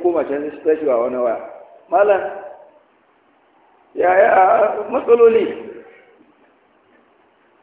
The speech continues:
Ce, "Matsaloli lallahi a nan." Ce, "Wallahi malam wannan haraka da ka kai ba a yin haka nan. Wallahi ya zo raba kafa a kai." Ba a tsayawa wuri guda.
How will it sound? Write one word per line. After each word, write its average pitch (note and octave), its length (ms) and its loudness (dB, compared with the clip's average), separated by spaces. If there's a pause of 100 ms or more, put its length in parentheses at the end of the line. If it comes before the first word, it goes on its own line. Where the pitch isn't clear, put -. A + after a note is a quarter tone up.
(460)
Ce, C#3 80 -10
"Matsaloli D3 400 2
lallahi D3+ 400 2
a C3+ 100 4
nan." C3+ 480 -2
Ce, D3 60 -4
"Wallahi F3+ 480 4
malam E3+ 360 4
wannan D#3+ 300 -2
haraka D#3 340 2
da C3+ 80 0
ka D3+ 120 -2
kai D3 160 0
ba C#3 160 0
a C3 80 0
yin C3 120 -4
haka A2+ 200 -6
nan. A#2 100 -8
Wallahi F3 340 2
ya G3+ 120 4
zo G3+ 80 4
raba G3+ 180 4
kafa E3 340 2
a D#3 40 -2
kai." C#3 180 -4 (1700)
Ba G#3+ 140 -2
a C4+ 120 2
tsayawa G3+ 360 4
wuri G3 200 4
guda. D#3+ 240 2